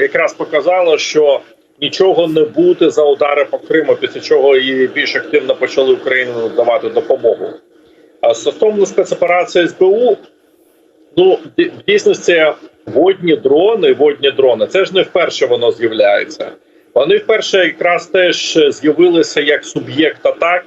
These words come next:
е, а-, атаки на російську базу Чорноморського флоту, це Скрепа Скреп. А якраз теж приблизно в серпні минулого року тоді вони залетіли туди.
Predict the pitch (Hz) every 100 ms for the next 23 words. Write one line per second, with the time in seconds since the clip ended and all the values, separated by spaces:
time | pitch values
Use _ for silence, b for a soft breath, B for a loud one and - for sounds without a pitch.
0 | - 131 123 127 127 - 151 151 151 -
1 | 156 - 135 139 135 135 127 151 127 -
2 | 120 113 127 120 131 170 165 160 135 135
3 | 135 - - - 123 113 117 127 - -
4 | 156 139 117 113 - 120 110 - - _
5 | _ b b b - 120 123 127 135 147
6 | 175 190 - 196 190 - 160 143 165 156
7 | 160 - 170 151 165 160 156 156 160 170
8 | 170 139 - 143 127 120 135 127 127 110
9 | 127 123 - 127 117 113 113 156 214